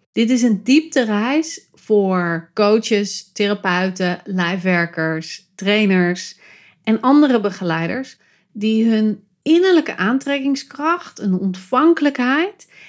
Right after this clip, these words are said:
en hun energiestroom willen vergroten om zo meer rijkdom te kunnen ervaren. In je werk, in je relatie, maar vooral ook in jouw eigen lijf. Dus denk aan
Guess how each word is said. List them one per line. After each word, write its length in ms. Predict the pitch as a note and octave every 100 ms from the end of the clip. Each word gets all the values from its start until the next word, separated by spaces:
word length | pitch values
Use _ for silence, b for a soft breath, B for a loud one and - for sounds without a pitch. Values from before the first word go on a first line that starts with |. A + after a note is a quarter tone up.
| B B
en 340 | D4 F4+ F#4
hun 140 | D#4 C#4
energiestroom 760 | B3+ C4 A#3 C4 - D#3 D#3+ F3
willen 260 | E3+ E3
vergroten 720 | F3+ - - E3+ D#3 - B3+ - _ b b b b
om 180 | A#3+ A#3+
zo 340 | B3+ D4 D#4+
meer 380 | B3+ B3+ C#4 B3+
rijkdom 680 | F#3 G3+ C4 D#4 - E3 D#3
te 160 | F#3
kunnen 260 | - E3 D#3+
ervaren. 640 | F3 D#3+ E3 E3+ - - _ _ _ b b b b -
In 440 | G#3+ G#3+ G#3 G#3
je 220 | G#3 G3+
werk, 800 | F#3+ A3 A#3 A#3 A#3 - - _ _
in 340 | - A3+ G#3+ G#3
je 140 | G3+
relatie, 840 | F#3+ G#3 A3+ A3+ A3+ - G#3 G#3 -
maar 200 | G#3 A3+
vooral 680 | A#3 A#3+ C4 D4 C#4 C4
ook 220 | G#3 A3 A3
in 240 | B3+ B3+ A#3
jouw 380 | A3+ A#3 B3
eigen 500 | - G#3+ A#3+ - F#3
lijf. 580 | F#3 G3 E3 - - - _ _ _ B B B B
Dus 240 | G#3+ G3
denk 400 | G3+ G#3 C4 C4+ -
aan 580 | G3 G3+ G3 G3 F#3